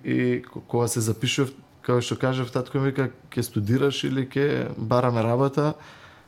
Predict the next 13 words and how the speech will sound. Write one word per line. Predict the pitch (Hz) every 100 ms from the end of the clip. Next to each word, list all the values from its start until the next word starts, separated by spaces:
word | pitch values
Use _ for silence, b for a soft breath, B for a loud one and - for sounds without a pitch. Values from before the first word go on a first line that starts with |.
| B -
Да, | 117
после | 120 127 120 135 127 123
четири | - 117 117
години | 120 120 113
од | 104
кога | - 98
завршив, | 113 120 113 - 123
се | 117 117 110 95
запишав | 107 110 110 107 - 104
и | 107
на | 104
магистерските | 107 101 - 104 - 92 -
студии. | - 123 135